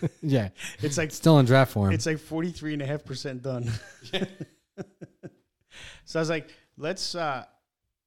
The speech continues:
Speaker 2: let, let's talk about this. I, I, I, I see your passion. I see you wanna do this,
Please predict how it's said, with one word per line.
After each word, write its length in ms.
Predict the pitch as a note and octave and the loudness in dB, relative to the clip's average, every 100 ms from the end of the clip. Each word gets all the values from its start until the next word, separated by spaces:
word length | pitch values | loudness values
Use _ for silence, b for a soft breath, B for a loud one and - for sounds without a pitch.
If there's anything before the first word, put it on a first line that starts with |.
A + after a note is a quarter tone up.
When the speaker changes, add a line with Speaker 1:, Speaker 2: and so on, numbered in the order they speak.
| _ _ | _ _
Speaker 2:
let, 140 | E3+ - _ _ | -8 -8 _ _
let's 240 | E3+ G3 - | -6 -6 -2
talk 240 | F#3 D3+ | -4 -4
about 260 | G#2 F#2+ - | -8 -12 -14
this. 320 | - - - _ | -16 -16 -16 _
I, 80 | - _ | -20 _
I, 120 | C3 - _ | -20 -20 _
I, 80 | C3+ - | -20 -14
I 60 | C#3 | -10
see 180 | - E3 | -6 -4
your 140 | F3 | -4
passion. 400 | E3+ C#3+ C#3 C#3 | -4 -6 -6 -8
I 40 | B2 | -10
see 140 | D3 | -8
you 100 | D3+ | -6
wanna 180 | E3 D#3+ | -6 -6
do 180 | C3+ A#2 | -6 -8
this, 260 | A#2+ - | -8 -12